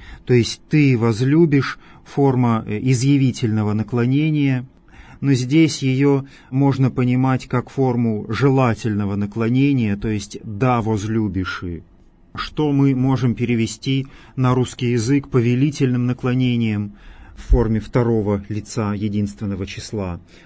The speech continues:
«Возлюби». «Возлюбиши» — это то же самое, что «возлюбишь». Вот во втором лице единственного числа в настоящем времени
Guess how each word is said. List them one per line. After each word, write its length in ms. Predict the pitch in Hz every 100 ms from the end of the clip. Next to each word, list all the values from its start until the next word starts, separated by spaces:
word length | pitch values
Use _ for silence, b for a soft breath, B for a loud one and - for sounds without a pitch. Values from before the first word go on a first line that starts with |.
| B
«Возлюби». 840 | 110 110 123 131 113 113 92 78 - _ _ -
«Возлюбиши» — 1080 | 123 120 107 120 143 151 143 - 139 127 120 b b b
это 220 | 120 123
то 140 | 104 127
же 140 | 101
самое, 400 | - 117 113 107
что 260 | 98 117 104
«возлюбишь». 800 | 104 113 113 107 95 87 87 95
Вот 180 | 92
во 120 | - 101
втором 380 | - 110 104
лице 480 | 101 101 - 147 165
единственного 720 | 101 113 113 117 - 113 107 101
числа 420 | - - 127 143
в 60 | 139
настоящем 640 | 113 - 110 107 - 104
времени 560 | 110 135 147 135 120